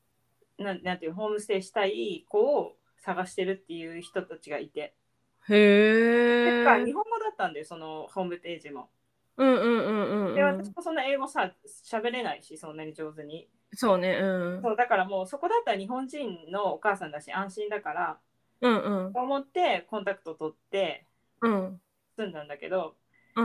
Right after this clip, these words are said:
Speaker 2: ん。
Speaker 1: 結構な、なんていうんだろう、なんかその、受け入れるというよりも、ホームステイで家族みたいに受け入れてくれるっていうよりも、もう本当にビジネス
Speaker 2: あー、うんうんうん。
Speaker 1: でやってるのがすごくて。
Speaker 2: うん。
Speaker 1: だからいちいち、あの、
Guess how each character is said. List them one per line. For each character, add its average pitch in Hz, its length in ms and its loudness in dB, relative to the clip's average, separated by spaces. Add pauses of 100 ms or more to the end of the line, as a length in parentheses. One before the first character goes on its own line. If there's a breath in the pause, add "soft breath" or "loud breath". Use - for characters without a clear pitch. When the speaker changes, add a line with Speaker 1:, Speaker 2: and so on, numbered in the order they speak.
Speaker 2:
ん。 196 60 -2
Speaker 1:
結 415 220 4
構 196 220 0
な、 185 240 -2
な 220 360 -2
ん 370 100 -4
て 302 100 -4
い 240 60 0
う - 20 -2
ん - 20 -4
だ 175 100 0
ろ 165 40 -4
う、 - 20 -10
な 208 120 -2
ん - 20 -16
か 180 140 -4
そ 196 100 -12
の、 180 240 -6 (420 soft breath)
受 226 160 -4
け - 120 4
入 480 340 6
れ 359 80 -2
る 226 60 -8
と 202 100 0
い 180 180 -4
う 175 40 -4
よ 175 120 -2
り 165 120 -6
も、 170 100 -12
ホ 185 140 -4
ー - 20 -2
ム 180 160 -8
ス 180 80 -16
テ 170 180 -4
イ 156 40 -4
で 156 100 -4
家 202 160 -6
族 156 580 -6
み 156 100 -18
た 139 160 -4
い 139 60 -14
に 170 120 -14
受 180 80 -14
け 269 60 -2
入 277 100 0
れ 277 40 -8
て 269 120 -8
く 254 100 -10
れ 247 100 -2
る 302 120 -8
っ - 0 -
て 262 100 -12
い 254 80 -8
う 262 60 -10
よ 269 100 -4
り 269 100 -8
も、 320 140 -2
も 233 160 0
う - 20 0
本 285 140 -2
当 285 100 -2
に 269 80 -4
ビ 269 160 -2
ジ 269 60 -8
ネ 160 140 -6
ス 156 240 -16 (840)
Speaker 2:
あ 190 840 10
ー、 - 40 -2
う - 40 0
ん 196 40 2
う - 40 0
ん 285 100 10
う - 40 2
ん。 202 40 -2
Speaker 1:
で 208 60 6
や 214 120 4
っ 190 60 -4
て 240 100 0
る 233 100 0
の 185 100 -4
が 165 100 -10
す - 140 -16
ご 190 140 -4
く - 120 -20
て。 - 240 -10 (640)
Speaker 2:
う 208 80 2
ん。 196 600 0 (600)
Speaker 1:
だ 269 100 -4
か 208 100 4
ら 185 60 4
い 196 100 -6
ち 254 140 -10
い 220 40 -16
ち、 180 80 -6
あ 160 120 -2
の、 151 420 -10